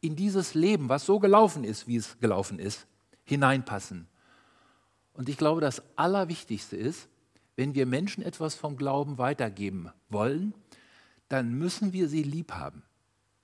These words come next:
Wenn wir einem Menschen etwas weitersagen wollen, den wir innerlich ablehnen, weil der so ganz anders ist als wir selber, sind wir vermutlich nicht die richtigen Gesprächspartner, äh, für diese Person.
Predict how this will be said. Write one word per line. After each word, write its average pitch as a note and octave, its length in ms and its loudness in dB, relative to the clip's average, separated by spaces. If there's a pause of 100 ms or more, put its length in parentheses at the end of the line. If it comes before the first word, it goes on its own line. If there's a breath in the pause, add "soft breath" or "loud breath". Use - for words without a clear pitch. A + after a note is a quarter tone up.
(840 soft breath)
Wenn E3+ 300 4
wir F#3 120 8
einem E3+ 200 0
Menschen G3+ 280 0
etwas D#3+ 360 0
weitersagen A#2+ 680 4
wollen, C#3+ 440 -2 (380 soft breath)
den D#3+ 280 0
wir E3+ 220 2
innerlich A3 560 0
ablehnen, A2+ 680 2 (220)
weil D3+ 260 2
der F3 140 4
so E3+ 160 2
ganz G3+ 380 2
anders C#3+ 340 2
ist - 220 -8
als A2 260 -2
wir A#2 140 -2
selber, F2+ 500 -6
sind D#3+ 320 -2
wir E3 100 4
vermutlich D3 540 -6
nicht D#3+ 220 -10
die D3+ 60 -4
richtigen C#3+ 340 -8
Gesprächspartner, D#2+ 880 -10 (200)
äh, A#2+ 160 -2
für A#2+ 220 -6
diese G2+ 240 -4
Person. G2 640 -8